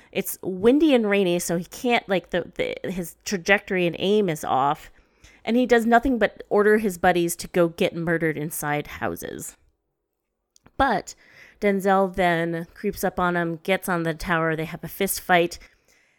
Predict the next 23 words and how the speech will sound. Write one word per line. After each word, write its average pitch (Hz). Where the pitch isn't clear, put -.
And 269
at 202
some 294
point, 220
right 214
before, 196
uh, 175
Pedro, 175
of 151
course, 190
goes 165
flying 202
off 185
of 165
the 165
tower, 160
Denzel 202
definitely 240
pokes 214
him 185
in 180
his 180
eye 156